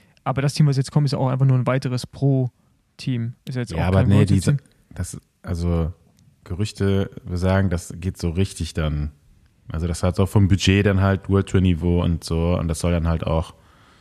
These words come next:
Speaker 2: wahrscheinlich dann in vier Jahren World Tour,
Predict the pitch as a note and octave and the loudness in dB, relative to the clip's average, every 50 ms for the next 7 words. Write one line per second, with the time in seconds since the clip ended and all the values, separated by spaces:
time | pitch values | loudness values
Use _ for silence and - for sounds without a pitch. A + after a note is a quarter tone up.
0 | _ _ _ _ _ _ _ _ _ _ _ _ _ _ F2+ E2+ - - F#2 F#2+ | _ _ _ _ _ _ _ _ _ _ _ _ _ _ -8 -6 -4 -2 -2 -2
1 | F#2 - - F#2 F2+ F2 E2+ - - - G#2+ G2+ G2 G2+ G2+ G2+ G2 F#2+ F2 D#2+ | -2 -2 -2 -2 -2 -2 -4 -6 -4 0 0 2 4 4 4 4 4 2 2 0
2 | D2+ - - - - _ _ _ _ _ _ _ _ _ _ _ - E2+ E2+ - | -4 -6 -12 -20 -20 _ _ _ _ _ _ _ _ _ _ _ -6 -6 -4 -4
3 | - | -4